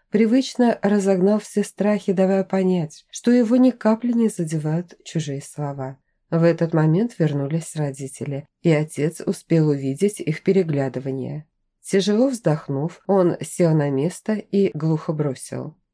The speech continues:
«Я приношу извинения за резкость. Возможно, вы действительно имеете к Наташе самые чистые намерения». Он помолчал, явно борясь с собой.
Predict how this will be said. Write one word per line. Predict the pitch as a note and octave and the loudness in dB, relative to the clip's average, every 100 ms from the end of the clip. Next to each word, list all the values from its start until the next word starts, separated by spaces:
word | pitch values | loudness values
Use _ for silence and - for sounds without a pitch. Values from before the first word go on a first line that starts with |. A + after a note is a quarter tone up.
| _ | _
«Я | - F3+ G3+ F#3 | 2 4 4 2
приношу | F#3+ F#3 F3+ F#3+ | 4 4 2 0
извинения | F3+ F3+ F#3+ F3 F3 | 0 2 4 4 2
за | E3 F#3 | 2 0
резкость. | F3 A#2+ - - - - - _ _ - | 0 -2 -8 -14 -16 -20 -20 _ _ -2
Возможно, | D#3+ F#3 F3 A3 A#3+ F3+ D#3 | 2 2 4 4 4 4 2
вы | F3 | 4
действительно | F3 D#3+ - F#3 G3 D#3 D#3+ E3 | 2 0 -2 -2 0 0 2 4
имеете | F3+ G#3 G3+ | 4 2 0
к | D#3 | -2
Наташе | F3+ F3+ A#3 A#3 | -2 0 0 -2
самые | F#3 - A3 G3+ | -2 2 4 4
чистые | F#3+ G3+ - F#3 | 2 -2 -2 0
намерения». | F3 E3 C#3+ B2+ B2 A#2+ - _ _ _ _ | 2 2 0 -2 -6 -8 -14 _ _ _ _
Он | - C#4+ | -2 -2
помолчал, | - G#3 F3+ D#3+ - D3+ C#3+ D3 - _ | 0 0 2 0 -6 -8 -8 -10 -16 _
явно | D#3 D3 C#3+ F3+ | 0 0 2 0
борясь | F3+ D#3+ C3+ - | 0 -2 -4 -8
с | - | -8
собой. | C3+ C3+ C3 C3 | -8 -6 -8 -12